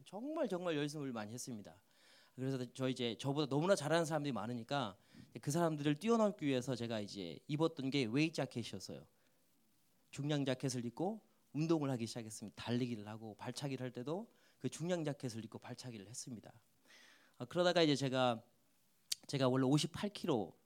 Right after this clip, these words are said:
벤턴급, 지금, 지금은 좀 바뀌긴 했는데, 저는 이제 그때 이제 벤턴급을 뛰었는데, 아, 그러다가 이제 군대를 갔고, 예, 군대에서 이제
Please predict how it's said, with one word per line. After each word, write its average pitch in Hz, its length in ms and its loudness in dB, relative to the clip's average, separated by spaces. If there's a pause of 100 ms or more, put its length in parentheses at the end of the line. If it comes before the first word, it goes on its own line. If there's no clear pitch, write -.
(160)
벤턴급, 143 540 -2
지금, 143 260 -4 (360)
지금은 135 320 0
좀 120 100 2
바뀌긴 123 320 -4
했는데, 113 200 -6
저는 123 220 -2
이제 110 80 -8
그때 123 240 -4
이제 110 140 -6
벤턴급을 135 540 -2
뛰었는데, 113 560 -6 (560)
아, 117 180 -4
그러다가 120 340 -6
이제 120 120 -8
군대를 143 480 2
갔고, 151 500 -6 (480)
예, 113 120 -6
군대에서 135 460 -2
이제 110 380 -4